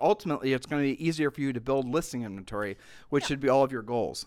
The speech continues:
Speaker 2: That's right. And interestingly, in that same report, yes, there were seventy expireds, and people would say, "Well,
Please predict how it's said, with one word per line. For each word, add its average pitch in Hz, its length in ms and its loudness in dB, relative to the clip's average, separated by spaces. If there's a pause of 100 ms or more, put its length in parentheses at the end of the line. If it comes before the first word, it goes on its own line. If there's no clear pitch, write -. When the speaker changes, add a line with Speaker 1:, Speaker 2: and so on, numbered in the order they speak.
(120)
Speaker 2:
That's 254 220 -6
right. 247 140 -4
And 214 120 -10
interestingly, 196 840 -8
in 170 120 -12
that 170 180 -10
same 185 260 -14
report, 165 580 -8 (400)
yes, 220 320 -4
there 226 160 -6
were 190 140 -10
seventy 190 580 -8
expireds, 196 580 -8
and 170 100 -16
people 185 240 -12
would 170 120 -10
say, 147 200 -14
"Well, 143 260 -18